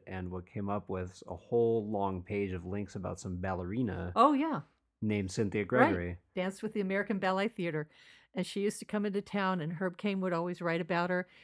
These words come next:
Speaker 2: and someone would always cut it out and put it on my desk. <laughs> Or I would call to make a re-, a reservation back when she was, she was danced in the seventies and eighties. And, um,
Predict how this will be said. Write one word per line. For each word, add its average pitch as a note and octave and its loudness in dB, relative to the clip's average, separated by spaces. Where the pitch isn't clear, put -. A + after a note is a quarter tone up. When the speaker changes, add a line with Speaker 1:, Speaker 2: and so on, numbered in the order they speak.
Speaker 2:
and D#3 -4
someone F3 -2
would D#3+ 0
always C#3+ -2
cut F#3 -2
it F#3 -2
out F3 -2
and D#3+ -8
put E3 -8
it D#3 -2
on D#3 -2
my D#3+ -4
desk. D3+ -6
<laughs> - 0
Or G#3+ 4
I G3+ 8
would G3+ 4
call A3+ 4
to A3 6
make G#3+ 2
a F#3 4
re-, F3+ 0
a F#3 0
reservation F#3 0
back F3 -4
when F3+ -6
she - -8
was, F3+ -6
she - -10
was G#3 -6
danced G3+ 0
in F3 -2
the D#3+ -4
seventies D#3+ -2
and D3+ -4
eighties. D#3+ 0
And, E3+ 2
um, D#3 0